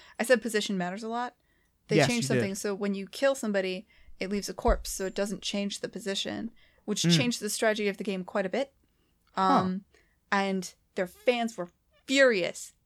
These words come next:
Speaker 1: They were
Speaker 2: <laughs>
Speaker 1: raging. They're like, "How dare you change this game that hasn't officially launched yet?"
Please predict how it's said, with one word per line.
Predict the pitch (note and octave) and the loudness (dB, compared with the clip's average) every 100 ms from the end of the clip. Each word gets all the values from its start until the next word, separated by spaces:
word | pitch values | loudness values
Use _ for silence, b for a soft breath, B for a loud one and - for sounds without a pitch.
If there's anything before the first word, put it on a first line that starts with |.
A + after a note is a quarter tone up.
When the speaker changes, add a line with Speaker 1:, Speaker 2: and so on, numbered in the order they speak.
| _ | _
Speaker 1:
They | A#3+ | 0
were | G#3+ F#3+ | 2 0
Speaker 2:
<laughs> | B3+ A3+ | -4 0
Speaker 1:
raging. | A#3+ C4 C4 - F3+ F3+ | 4 4 2 -4 -6 -6
They're | F#3+ | -8
like, | G3+ | -4
"How | B3 | -4
dare | A3+ C4 C#4 D#4 | -2 6 8 8
you | A#3 | 0
change | - G3+ F#3+ | -4 -6 -6
this | F#3 - | -10 -8
game | F#3+ F#3+ | -8 -8
that | F#3 | -10
hasn't | F#3+ F#3+ F#3 F#3 | -8 -8 -8 -8
officially | F#3+ F#3 F#3+ | -8 -8 -8
launched | F#3+ F#3+ F#3+ - | -6 -6 -8 -6
yet?" | G3 F#3+ - | -4 -4 -6